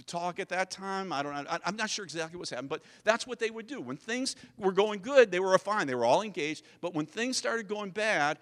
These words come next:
instead of praying, they would withdraw, you know. And so I'd say, I'd say, "Hey, how you doing? You know, what's been happening?" "Oh, you know, we went through some little struggles."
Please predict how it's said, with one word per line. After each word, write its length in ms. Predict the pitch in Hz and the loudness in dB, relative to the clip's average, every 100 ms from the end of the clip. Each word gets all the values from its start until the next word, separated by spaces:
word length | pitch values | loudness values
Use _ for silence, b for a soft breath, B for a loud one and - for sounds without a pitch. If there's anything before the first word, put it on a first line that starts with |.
| B | B
instead 380 | 139 - 180 208 | -6 -2 0 0
of 100 | - | -2
praying, 680 | - 254 269 190 139 143 - b 160 | -8 0 2 2 -2 -6 -12 b 4
they 140 | 170 | 4
would 260 | 160 143 156 139 | 4 0 -6 -2
withdraw, 800 | 156 - 117 117 127 107 90 80 - | -2 -4 -10 -4 -4 -4 -6 -10 -18
you 80 | 98 | -18
know. 200 | 92 120 b b b 147 | -16 -20 b b b -6
And 80 | |
so 140 | 143 170 | -4 -2
I'd 100 | 156 | -2
say, 280 | 180 160 147 | -2 -2 -2
I'd 160 | 165 | -6
say, 160 | - 165 | -6 -6
"Hey, 240 | 277 349 175 | -8 -10 -12
how 60 | |
you 160 | 214 240 | -12 -12
doing? 260 | 320 370 | -14 -14
You 60 | 160 | -12
know, 60 | 147 | -12
what's 180 | 208 | -14
been 100 | - | -14
happening?" 420 | 214 220 240 208 226 | -12 -14 -14 -16 -10
"Oh, 380 | 330 330 302 294 | -8 -8 -10 -10
you 160 | 302 | -12
know, 260 | 302 302 320 302 | -12 -12 -12 -14
we 80 | 269 | -14
went 200 | 262 247 | -14 -12
through 120 | 254 | -14
some 240 | - 254 | -14 -14
little 200 | 226 226 196 | -12 -12 -14
struggles." 440 | - 202 226 240 | -14 -10 -10 -12